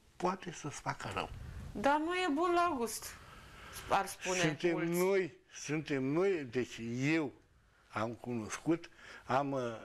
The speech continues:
Speaker 1: un termen de comparație. Nu accept ce acceptă tinerii, pentru că ăștia n-au experiența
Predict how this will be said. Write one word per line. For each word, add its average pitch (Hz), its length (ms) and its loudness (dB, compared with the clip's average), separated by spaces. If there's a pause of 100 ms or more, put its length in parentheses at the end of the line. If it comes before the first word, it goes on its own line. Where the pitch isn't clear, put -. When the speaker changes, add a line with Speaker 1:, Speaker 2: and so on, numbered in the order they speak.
(380)
Speaker 1:
un 123 140 0
termen 151 380 2
de 135 100 0
comparație. 113 880 -4 (720)
Nu 135 240 2
accept - 720 -2 (480)
ce - 140 2
acceptă 151 560 -2
tinerii, 139 600 -4 (1080)
pentru 117 400 -2
că 104 120 -4
ăștia 117 260 -2
n-au 120 200 2
experiența 104 840 -4